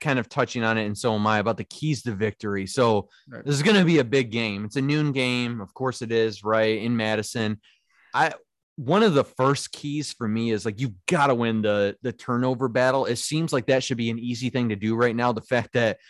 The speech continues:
Speaker 1: Michigan has not turned the ball over one time this, this year. They, they have not turned it over on a fumble. They have not turned it over on an interception.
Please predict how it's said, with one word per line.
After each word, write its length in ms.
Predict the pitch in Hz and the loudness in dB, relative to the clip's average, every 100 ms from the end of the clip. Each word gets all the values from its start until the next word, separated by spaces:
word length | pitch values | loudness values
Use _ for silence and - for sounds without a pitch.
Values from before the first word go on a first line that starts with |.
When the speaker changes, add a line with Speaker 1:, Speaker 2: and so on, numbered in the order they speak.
| _ - | _ -4
Speaker 1:
Michigan 360 | 127 139 - 98 | -2 0 -2 -4
has 200 | 101 113 | -6 -2
not 320 | 113 123 - | 0 0 -2
turned 260 | - 135 | -2 0
the 40 | 120 | 2
ball 340 | 107 113 104 | 4 4 4
over 260 | 110 110 107 | 2 0 -2
one 300 | 101 110 110 | -2 -2 -2
time 360 | 104 104 104 | -4 -4 -4
this, 320 | 98 98 - - 117 | -6 -8 -12 -14 -6
this 260 | 113 - | -6 -4
year. 260 | 110 98 92 _ _ _ _ - | -6 -6 -8 _ _ _ _ -16
They, 260 | 101 120 107 | -6 -4 -2
they 160 | 113 | 0
have 140 | 113 107 | 0 2
not 240 | 113 - | 0 0
turned 220 | 131 120 | -4 -2
it 60 | 117 | 0
over 220 | 117 113 | -2 -2
on 120 | 104 | -4
a 40 | 104 | -2
fumble. 480 | 131 123 123 123 - | -2 0 -2 -4 -2
They 120 | 113 | 0
have 140 | 101 | 0
not 240 | 101 107 - | -2 -6 -6
turned 200 | 117 110 | -6 -4
it 80 | 107 | -4
over 240 | 107 110 | -4 -2
on 120 | 110 | -2
an 80 | 101 | -4
interception. 680 | 104 104 - 95 - 92 | -6 -6 -8 -8 -10 -14